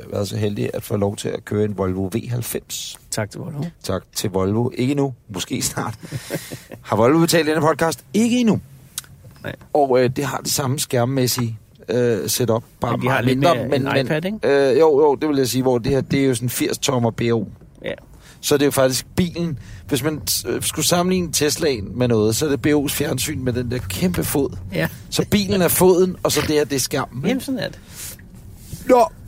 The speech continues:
Speaker 1: Anders,
Speaker 2: nu
Speaker 1: øh,
Speaker 2: nærmer vi os Tivoli, skal jeg lige sige.
Speaker 1: Mm.
Speaker 2: Og den er lukket.
Speaker 1: Brandmæssigt?
Speaker 2: Ja.
Speaker 1: Ja, de vil lige lukke en dags tid, så kan det hænge, øh, Halloween-kostymer op.
Speaker 2: Øh, min søn Modi, han skal være, øh, Ørntvist, øh,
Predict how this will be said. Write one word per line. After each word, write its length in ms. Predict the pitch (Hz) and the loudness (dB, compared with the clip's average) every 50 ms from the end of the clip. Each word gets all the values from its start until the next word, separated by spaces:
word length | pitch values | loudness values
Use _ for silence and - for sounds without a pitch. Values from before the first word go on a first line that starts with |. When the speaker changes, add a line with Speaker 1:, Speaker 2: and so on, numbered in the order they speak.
| - - - | -8 -2 2
Speaker 1:
Anders, 340 | 202 185 185 190 180 - - | 4 6 6 6 6 6 6
Speaker 2:
nu 60 | 185 | 8
Speaker 1:
øh, 60 | 170 165 | 8 8
Speaker 2:
nærmer 320 | 160 156 151 165 190 214 214 | 8 8 8 6 6 4 4
vi 120 | 196 190 | 4 2
os 80 | 170 - | 2 2
Tivoli, 280 | - 190 185 202 214 | 2 0 0 0 0
skal 140 | 196 - 165 | -2 0 0
jeg 40 | 143 | 0
lige 100 | 143 135 | 0 0
sige. 220 | - 135 131 127 | 0 0 -2 -2
Speaker 1:
Mm. 280 | 123 120 131 117 95 85 - - | 0 0 0 0 0 -2 -6 -6
Speaker 2:
Og 100 | - 123 | -6 -2
den 80 | 135 151 | 0 0
er 80 | 175 | 2
lukket. 280 | 175 143 120 123 139 151 - - - - - - - - - - | 2 2 2 0 -2 -6 -10 -12 -12 -12 -10 -10 -10 -8 -6 0
Speaker 1:
Brandmæssigt? 580 | - 151 175 190 196 185 156 110 98 95 - - - - | 2 4 4 4 4 4 4 2 2 -2 -6 -8 -4 -2
Speaker 2:
Ja. 100 | 156 147 - - - - - - - - | -2 0 -2 -2 -6 -10 -18 -14 -8 -4
Speaker 1:
Ja, 80 | 110 104 | -2 0
de 140 | 98 139 | 2 2
vil 80 | 127 127 | 2 4
lige 100 | 123 139 | 4 6
lukke 260 | 139 139 131 131 143 | 6 8 8 8 6
en 80 | 143 131 | 6 4
dags 220 | 127 123 113 104 | 4 2 2 2
tid, 200 | - - 139 120 | 0 0 0 0
så 100 | 104 127 | 0 0
kan 80 | 131 127 | 0 2
det 80 | 135 | 2
hænge, 240 | 131 127 120 120 120 113 | 2 2 2 2 2 2
øh, 140 | 110 107 | 2 2
Halloween-kostymer 920 | 107 107 107 110 110 117 127 143 143 131 - - 117 - - 127 123 120 117 | 2 2 2 2 2 2 0 -2 -6 -8 -10 -12 -8 -4 -2 0 2 2 2
op. 120 | 117 120 120 - - - - - - - - - - - - - - - - - - - - - - - - | 0 0 -4 -10 -20 -20 -20 -20 -20 -18 -18 -20 -20 -20 -20 -20 -20 -20 -20 -20 -20 -20 -20 -20 -12 -6 -2
Speaker 2:
Øh, 220 | 123 120 113 110 | 0 0 0 0
min 180 | 113 123 127 - | 0 -2 -2 -2
søn 220 | - - 139 127 | -4 -2 0 0
Modi, 220 | 123 113 113 120 127 | 2 0 0 0 0
han 120 | 127 127 | 0 -2
skal 180 | 123 - 139 127 | -4 -4 -4 -2
være, 240 | 123 113 113 113 - - - | -2 0 0 -2 -4 -6 -10
øh, 100 | 135 135 - - - | -10 -10 -8 -6 -4
Ørntvist, 520 | 120 123 135 151 - - 147 143 - - | -4 -2 -4 -4 -6 -6 -8 -8 -6 -6
øh, 200 | 139 127 123 123 | -6 -4 -4 -4